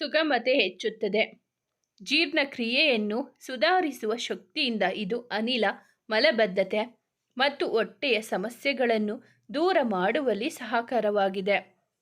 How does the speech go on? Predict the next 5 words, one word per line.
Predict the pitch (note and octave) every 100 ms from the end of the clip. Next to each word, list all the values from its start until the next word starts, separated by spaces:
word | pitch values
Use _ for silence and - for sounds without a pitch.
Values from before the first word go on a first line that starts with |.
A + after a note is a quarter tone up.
| _ _ _ _ _ _ _ _ _ -
ರಾತ್ರಿ | A#3+ B3+ C#4 A#3 A3+
ನೀರಿನಲ್ಲಿ | A3 C#4 D4 B3+ G#3 G#3
ನೆನೆಸಿದ | G3 G3 B3 B3+ G3+ A#3 - A3
ಮೆಂತ್ಯ | A3 C4 C#4+ C4+ A3+
ಕಾಳುಗಳನ್ನು | A3+ G3+ C4 C#4+ A3+ G#3 G#3